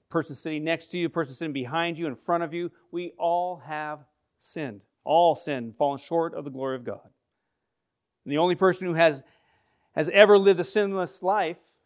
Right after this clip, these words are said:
is Jesus. Everyone else has failed. And we all have,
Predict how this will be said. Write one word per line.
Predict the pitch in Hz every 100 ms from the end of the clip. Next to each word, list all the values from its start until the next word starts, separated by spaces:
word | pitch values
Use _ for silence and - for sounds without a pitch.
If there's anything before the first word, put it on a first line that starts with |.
| _ _ _ _
is | - 131
Jesus. | 226 233 139 - - _ _ _ _ _ _ _ _ _ -
Everyone | 151 160 156 160
else | 156 135 139 - - _ -
has | 135 131
failed. | - 123 123 - _ _ _ _ _ _ _ _ _ _ _ _ _ _ _ -
And | 269
we | 285
all | 262 220
have, | 190 190 175